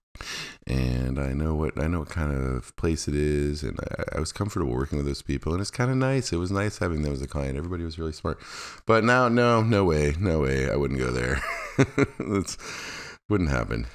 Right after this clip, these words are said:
But I, I, you know, I have some local pride growing in me, so I guess that's something. I'm, I'm proud they chose us.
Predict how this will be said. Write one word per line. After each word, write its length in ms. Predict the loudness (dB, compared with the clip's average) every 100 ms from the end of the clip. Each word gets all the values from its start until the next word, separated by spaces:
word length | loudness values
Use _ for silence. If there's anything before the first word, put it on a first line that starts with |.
| -16 -20 -6
But 340 | -2 0 2
I, 200 | 2 2
I, 240 | 2 0 2
you 360 | 2 0 2
know, 160 | 2 2
I 100 | 2
have 180 | 2 2
some 260 | 2 4
local 300 | 4 4 2
pride 580 | 0 4 4 6 2 2
growing 380 | 2 4 4 2
in 120 | 0
me, 200 | 0 0
so 180 | 0 0
I 80 | 0
guess 220 | -2 -2
that's 240 | -2 -2
something. 480 | -2 -4 -2 -2 -2
I'm, 120 | -2 -2
I'm 100 | -4
proud 340 | 0 0 0
they 120 | -2
chose 340 | -2 -2 -2 -2
us. 300 | -6 -6